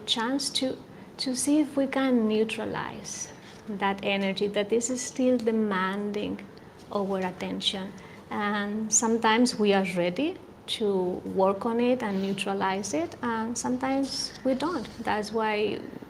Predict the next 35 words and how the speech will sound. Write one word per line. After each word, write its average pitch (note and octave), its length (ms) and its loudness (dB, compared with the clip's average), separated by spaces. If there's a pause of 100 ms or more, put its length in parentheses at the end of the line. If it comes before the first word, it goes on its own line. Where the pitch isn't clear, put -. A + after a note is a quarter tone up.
(200)
we A3+ 120 6
need A3+ 180 0
to A#3+ 100 -2
come A3 260 -8
back A#3 260 -4
again A3 340 -2
and A3 120 -2
again B3 340 -2
because G#3 340 -2
it's G3+ 140 -4
all G#3 220 2
about, G#3+ 480 2
it's A3 180 -4
all G#3+ 140 -4
about G#3+ 420 -2 (100)
healing G3 420 -2
relationships C4+ 960 -6
and G#3 160 -8
just, A3 340 0 (560)
you C#4 80 2
know, C#4+ 240 4
harmonizing A3+ 1200 0 (340)
with C4+ 220 2
each B3+ 240 0
other. F#3+ 240 -8 (520)
And G3+ 280 -2
that's G#3 200 4
the A3 100 4
beauty G#3+ 540 2
of G#3+ 260 0
a G#3+ 100 0
community C4 880 4 (260)
living, F3+ 400 -4 (200)
that G3+ 180 -4 (260)
we B3 340 4